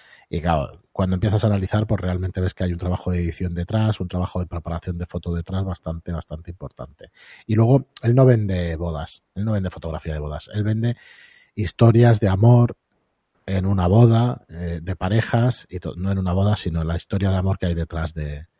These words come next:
de esta foto, ¿no? O de esta boda. Y yo creo que además es lo que, joder, mm, si, si os ca-, habéis casado alguna vez, pues te casas enamorado. Luego otra cosa es cómo funcione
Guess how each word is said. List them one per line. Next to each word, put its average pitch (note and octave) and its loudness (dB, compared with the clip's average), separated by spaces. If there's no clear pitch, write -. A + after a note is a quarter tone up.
de G2+ -4
esta F2+ -4
foto, - -10
¿no? A#2+ -2
O F#2+ 0
de E2 -2
esta E2 -6
boda. D2+ -6
Y G2+ -2
yo F2 -4
creo F2 -6
que F2+ -2
además E2+ -2
es F2 -4
lo E2+ -2
que, E2 -4
joder, - -8
mm, D2+ -10
si, D2 -6
si - -10
os E2 -6
ca-, D#2 -6
habéis F2 -6
casado F#2 -2
alguna F2 -2
vez, G2 0
pues G2+ -4
te - -16
casas F2 -8
enamorado. F2 -4
Luego C#2+ -12
otra D#2+ -10
cosa E2+ -8
es F2 -8
cómo E2+ -8
funcione D#2+ -10